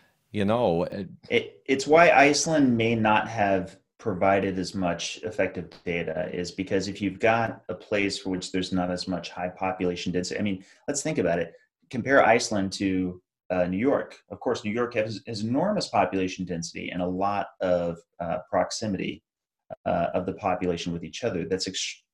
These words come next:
Speaker 2: you know, that's gonna be extremely relevant to this larger question.
Speaker 1: Yeah. A-, and, and when you circle back to the Sweden question, just showing now we've got Sweden, and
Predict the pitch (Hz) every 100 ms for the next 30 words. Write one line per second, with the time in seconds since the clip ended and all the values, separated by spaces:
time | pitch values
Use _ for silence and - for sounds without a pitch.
0 | _ 98 90 82 _ 101 - 120 110 107
1 | - 104 92 90 92 80 78 _ 80 87
2 | 90 - - 90 - - - _ 127 -
3 | _ _ _ - 117 117 127 143 - 120
4 | 123 131 135 123 110 - 123 120 104 110
5 | 101 107 101 - 123 135 147 120 101 98
6 | 90 - 98 104 - _ _ 135 143 -
7 | 131 123 110 113 120 110 98 92 107 98
8 | - 117 127 110 95 113 - _ _ -
9 | _ _ _ 104 107 107 107